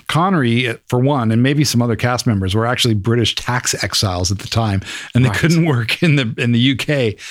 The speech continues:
Speaker 1: um, because of they, they owed so much in taxes, or they'd been not evading taxes, but were, you know, trying to live outside of the U K. Um,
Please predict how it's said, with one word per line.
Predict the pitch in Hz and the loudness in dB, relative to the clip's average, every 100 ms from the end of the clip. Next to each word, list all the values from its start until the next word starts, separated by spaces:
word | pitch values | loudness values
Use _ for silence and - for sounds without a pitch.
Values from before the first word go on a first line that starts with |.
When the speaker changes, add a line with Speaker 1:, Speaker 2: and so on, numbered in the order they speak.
| - - | -16 -4
Speaker 1:
um, | 117 113 107 110 113 | -2 0 2 2 2
because | 110 117 | 2 2
of | 117 104 | 0 -2
they, | 113 107 | -4 -4
they | 139 196 120 110 | -8 -4 0 0
owed | 113 | 0
so | 117 | 0
much | 113 - - - | 0 -2 -6 -4
in | 104 | -2
taxes, | 87 113 110 113 95 | 0 -2 0 0 0
or | 101 | 0
they'd | 95 95 | -2 -2
been | 95 101 107 - 160 | -2 -2 -6 -6 -2
not | 180 | 0
evading | 113 110 120 113 107 | 2 2 2 2 2
taxes, | 107 101 - | 0 -2 -4
but | 95 117 | -2 -2
were, | 110 104 - - | -2 -4 -8 -4
you | 117 | -2
know, | |
trying | - 113 | 0 0
to | 104 | 0
live | 107 | 0
outside | 101 98 110 | -2 -2 -4
of | 101 | -2
the | 95 | -2
U | 98 | -2
K. | 101 107 95 - - - - - | 0 -2 -2 -6 -14 -14 -16 -6
Um, | 127 113 107 104 | -2 0 0 -2